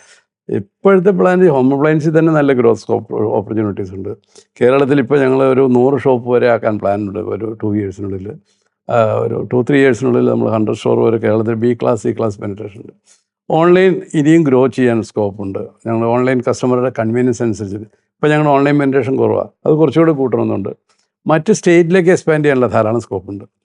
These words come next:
അപ്പൊ ഞാൻ നേരത്തെ പറഞ്ഞ മാതിരി കിട്ടുന്ന ഫണ്ട് എവിടെന്നെങ്കിലുമൊക്കെ ലോൺ എടുത്ത് അങ്ങനെ ചെയ്യുന്നതിന് പകരം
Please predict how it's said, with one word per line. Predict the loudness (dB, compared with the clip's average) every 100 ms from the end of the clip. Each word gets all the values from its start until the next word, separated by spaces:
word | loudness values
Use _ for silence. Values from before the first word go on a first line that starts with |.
| _ -20 _
അപ്പൊ | -2
ഞാൻ | 0 2
നേരത്തെ | 2 0 0
പറഞ്ഞ | 2 2 0
മാതിരി | -2 -2 -4 -8 _ _ -8
കിട്ടുന്ന | -4 0 2
ഫണ്ട് | 2 2 4
എവിടെന്നെങ്കിലുമൊക്കെ | 4 4 4 4 2
ലോൺ | 2 2
എടുത്ത് | 2 2
അങ്ങനെ | 0
ചെയ്യുന്നതിന് | 0 2 2 2
പകരം | 0